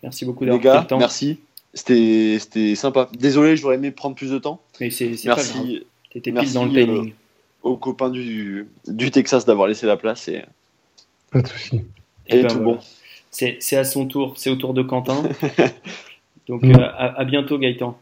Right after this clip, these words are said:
Speaker 1: À plus.
Speaker 2: Salut,
Speaker 3: Salut.
Speaker 2: merci les gars, salut.
Speaker 3: Salut.
Speaker 1: Quentin, nous, nous y voilà, les Mavs, cinquième choix. Euh, alors, l'année dernière, je me rappelle plus, euh, si vous aviez un haut choix de draft ou pas.
Speaker 3: Neuvième choix.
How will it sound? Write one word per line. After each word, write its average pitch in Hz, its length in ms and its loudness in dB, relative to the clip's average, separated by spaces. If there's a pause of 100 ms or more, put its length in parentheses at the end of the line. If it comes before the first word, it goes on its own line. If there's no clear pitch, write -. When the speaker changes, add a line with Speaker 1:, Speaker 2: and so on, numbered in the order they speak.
Speaker 1:
À 185 60 -18
plus. - 380 -16
Speaker 2:
Salut, 113 260 6
Speaker 3:
Salut. 101 100 8
Speaker 2:
merci 110 220 8
les 113 60 0
gars, 110 160 4
salut. 104 240 -8 (100)
Speaker 3:
Salut. 123 300 4 (1300)
Speaker 1:
Quentin, 143 480 -4 (920)
nous, 120 500 -4
nous 131 260 -2
y 139 40 -6
voilà, 135 380 -2
les 147 100 0
Mavs, 139 460 -4 (560)
cinquième 160 480 -4
choix. 185 260 -10 (480)
Euh, 117 880 -2 (260)
alors, 117 280 -2
l'année 143 260 2
dernière, 147 360 0
je 135 100 -8
me 123 60 -4
rappelle 120 280 -6
plus, 151 320 -4
euh, 127 180 -4 (220)
si - 200 -14
vous 120 160 -12
aviez 117 200 -10
un 117 240 -10 (260)
haut 120 60 -8
choix 123 240 -10
de 117 60 -12
draft 117 400 -16
ou - 40 -20 (140)
pas. 117 180 -12 (240)
Speaker 3:
Neuvième 147 380 10
choix. - 320 -2